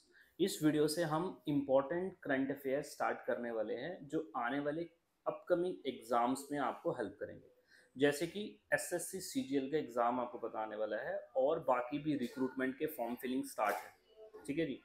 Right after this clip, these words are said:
जैसे कि आप एमटीएस हवलदार देख लें और बाकी सारे exams में ही आपको help करेगा। Last six months के ये वीडियोज़, आ,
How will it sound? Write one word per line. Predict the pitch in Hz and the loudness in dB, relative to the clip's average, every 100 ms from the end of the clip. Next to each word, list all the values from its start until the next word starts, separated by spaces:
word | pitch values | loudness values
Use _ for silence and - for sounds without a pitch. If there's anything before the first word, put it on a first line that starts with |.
| - - - - | -20 -20 -20 -2
जैसे | 131 135 139 | 0 2 0
कि | 147 | 4
आप | 143 139 - - | 6 6 4 0
एमटीएस | 135 139 143 151 151 - | 4 6 6 2 2 0
हवलदार | 117 117 117 117 | 2 4 4 2
देख | 113 107 | 0 -6
लें | 117 110 _ - | -8 -14 _ -4
और | 131 160 | 4 6
बाकी | 151 147 151 | 6 2 4
सारे | 151 143 | 2 2
exams | 135 127 127 139 | 0 2 2 2
में | 160 | 2
ही | 151 | 2
आपको | 131 - 135 | 2 0 0
help | 120 - | 0 2
करेगा। | 127 120 170 - _ - _ - | 2 2 -2 -8 _ -20 _ -2
Last | 131 147 185 233 - - _ - | 10 12 12 10 0 -14 _ -8
six | - 208 - 175 | -2 0 2 4
months | 156 156 | 6 4
के | - 175 - - | 2 2 2 -2
ये | 135 | 0
वीडियोज़, | 139 127 135 156 180 - - _ 127 | 2 4 4 4 2 -2 -16 _ 2
आ, | 117 | 4